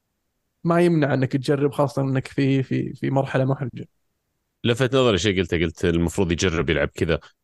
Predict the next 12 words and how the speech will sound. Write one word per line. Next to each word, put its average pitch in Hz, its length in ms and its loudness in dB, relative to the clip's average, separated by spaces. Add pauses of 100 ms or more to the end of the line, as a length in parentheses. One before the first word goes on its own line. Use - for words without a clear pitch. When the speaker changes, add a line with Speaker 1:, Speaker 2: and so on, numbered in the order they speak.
(220)
Speaker 2:
هذا 143 280 2
اعتقد 110 440 0
يمكن 92 300 0
ال-، 85 200 2
المأخذ 78 680 0
على 71 200 0
اللي 73 160 2
قاعد 76 220 -2
يصير 78 320 -2
في - 200 -8
يونايتد، 80 360 0
انه 80 340 0